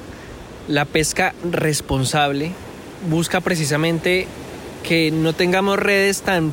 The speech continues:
pequeñitas, porque lo que hace la red es que coge todo lo que <laughs> encuentra su camino, no distingue, no tiene filtro, va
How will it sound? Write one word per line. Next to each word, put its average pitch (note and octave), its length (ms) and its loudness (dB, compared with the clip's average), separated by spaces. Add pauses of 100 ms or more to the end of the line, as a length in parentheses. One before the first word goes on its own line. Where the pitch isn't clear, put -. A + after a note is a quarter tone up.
(140)
pequeñitas, F3+ 800 0
porque D#3+ 300 0
lo C#3 140 -2
que C3 140 0
hace C#3 320 2
la G3 160 4
red C3 300 0 (460)
es C#3 220 -2
que F3 160 0
coge D#3+ 340 0
todo B3+ 220 2
lo C4 120 0
que D#3 280 0
<laughs> - 40 -16
encuentra F#3 580 0
su G#3 100 -2
camino, C#3+ 400 -2
no C3 160 0
distingue, F#3+ 480 0
no C3+ 120 -2
tiene F#3+ 220 0
filtro, D#3+ 400 0
va A#2 180 -2